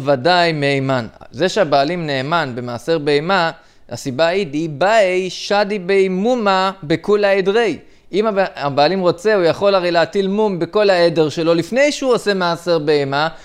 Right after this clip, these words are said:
ואז כשהבהמה תהיה עשירית, והוא יקד-, יקדיש אותה, היא בכ-, אם כבר תהיה עם מום לפני כן. כל הבעיה לעשות מום זה בקורבן, אבל כשזה עדיין היה חולין,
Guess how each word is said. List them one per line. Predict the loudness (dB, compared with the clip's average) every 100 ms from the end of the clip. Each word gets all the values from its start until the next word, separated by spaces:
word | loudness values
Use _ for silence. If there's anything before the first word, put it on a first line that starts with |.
| -12
ואז | 0 2 2
כשהבהמה | 0 2 2 2 0 0 -4
תהיה | -2 -2 0
עשירית, | -2 -2 -2 -2 -2 -6 -20 -20 -6
והוא | 0
יקד-, | 2 2 0 -2
יקדיש | -4 -4 -4 -2
אותה, | 0 0
היא | 2
בכ-, | 0 -4 -8 -8
אם | -6 -4 -4
כבר | -2 -2
תהיה | 0 0 0
עם | 0
מום | -4 -4
לפני | -6 -4 -4
כן. | -4 -8 -10 -20 -8
כל | 0 0
הבעיה | 2 4 4
לעשות | 4 0 -2
מום | 0 0 0
זה | 0
בקורבן, | -2 2 2 2 0 -4 -12
אבל | -8 -8 -8
כשזה | -10 -6 -4
עדיין | -2 -2 -2
היה | -4
חולין, | 0 0 2 0 -4